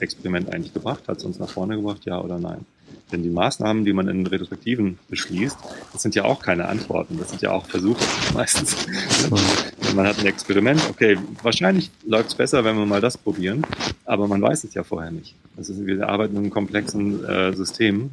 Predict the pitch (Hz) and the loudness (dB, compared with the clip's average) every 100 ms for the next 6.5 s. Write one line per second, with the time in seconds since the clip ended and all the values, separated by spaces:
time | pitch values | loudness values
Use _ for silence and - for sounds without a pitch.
0 | 143 95 90 92 90 92 - - 92 92 | -6 -4 -4 -4 -8 -10 -10 -8 -4 -4
1 | 92 90 - - - 101 104 - 95 101 | -4 -6 -12 -14 -6 -2 -2 -2 -2 0
2 | 95 87 87 92 90 92 - - - - | 0 -2 -2 -4 -4 -6 -12 -20 -20 -4
3 | 92 - 92 90 90 110 98 92 92 95 | -2 0 -2 0 0 0 -2 -2 -2 -4
4 | 98 92 90 - - - - 101 98 - | -4 -4 -6 -8 -14 -12 -6 -4 -4 -6
5 | - 92 - 90 120 - - 90 87 90 | -6 -6 -6 -4 -2 -2 -6 -6 -6 -8
6 | 98 - 95 87 82 | -10 -10 -12 -14 -16